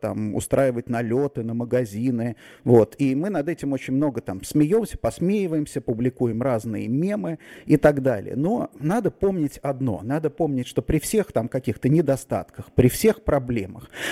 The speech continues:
Америка является таким не просто сейчас плавильным котлом,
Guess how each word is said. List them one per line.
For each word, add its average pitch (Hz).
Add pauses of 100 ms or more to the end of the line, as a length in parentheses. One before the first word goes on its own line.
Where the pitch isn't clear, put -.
Америка 185
является 139
таким 135
не 139
просто 247
сейчас -
плавильным 135
котлом, 120